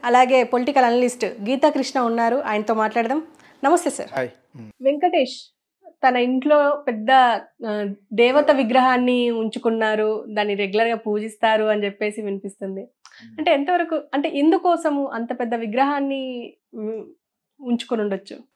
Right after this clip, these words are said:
Speaker 2: ఒక టెన్, ఫిఫ్టీన్ ఇయర్స్ బ్యాక్, టెన్, ట్వెల్వ్ ఇయర్స్ బ్యాక్ ఫిక్కీ అనే సంస్థకి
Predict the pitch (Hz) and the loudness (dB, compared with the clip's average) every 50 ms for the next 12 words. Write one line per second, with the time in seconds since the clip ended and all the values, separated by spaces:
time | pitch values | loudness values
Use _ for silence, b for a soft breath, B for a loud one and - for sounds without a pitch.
0 | _ _ _ _ _ _ _ _ _ _ - 139 143 147 165 156 156 156 156 151 | _ _ _ _ _ _ _ _ _ _ -8 -8 -6 -2 0 2 4 4 2 2
1 | 143 139 147 156 151 147 147 143 147 151 143 147 160 185 190 160 160 156 151 165 | 0 -4 -8 -8 -8 -10 -14 -12 -10 -10 -8 -6 -6 -6 -6 -8 -10 -6 -4 -2
2 | 165 170 165 - 208 190 185 160 160 170 170 165 165 151 143 143 147 160 156 - | -2 -2 -4 -6 -8 -8 -6 -6 -8 -8 -8 -6 -6 -4 -4 -4 -4 -6 -6 -6
3 | 156 156 151 147 147 147 - 151 139 135 135 131 - - 165 151 - 196 196 190 | -10 -6 -4 -4 -4 -6 -8 -8 -8 -8 -8 -10 -12 -16 -16 -12 -8 -2 0 0
4 | 185 175 160 - 151 143 151 147 - - 135 135 160 240 | 0 0 -4 -6 -6 -8 -8 -10 -12 -16 -10 -8 -8 -8